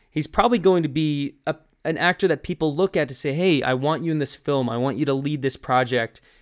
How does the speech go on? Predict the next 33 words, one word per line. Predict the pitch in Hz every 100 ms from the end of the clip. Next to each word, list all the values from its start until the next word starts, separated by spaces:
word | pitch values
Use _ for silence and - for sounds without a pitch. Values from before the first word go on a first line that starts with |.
| -
'cause | 143 135
now | 165 196
he's | 196
proven | - 170 165 156
to | 139
do | 135
it | 120 -
twice | - - 190 170 139 - - _ _ -
in | 143
two | - 175
massive | 151 143 151 160 156 160 143 123 _ _
franchises. | - 143 131 - 117 123 127 - 127
You |
have | 127 117 -
Willy | 131 139 180
Wonka, | 185 156 135 127 131 123
which | 131
is | 127
a | 131
big, | 127 - 185 156
big | 165 151
character, | - 143 123 - 131 123 _ _ _
and | - 139
you | 135
have | 127 120 117 _ _ _ -
Paul | 151 143
Atreides, | 147 226 277 147 120
the, | 139
the | 131 143
lead | 147 156 -
character | 151 139 143 120
in | 117
Dune, | 160 190 156 131